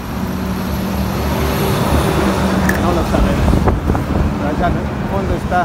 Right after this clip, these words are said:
en donde viven esas personas. Miren.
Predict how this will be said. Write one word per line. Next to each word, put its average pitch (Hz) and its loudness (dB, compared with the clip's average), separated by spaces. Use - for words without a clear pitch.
en 139 -4
donde 156 -4
viven 147 -4
esas 139 -8
personas. - -6
Miren. 165 -4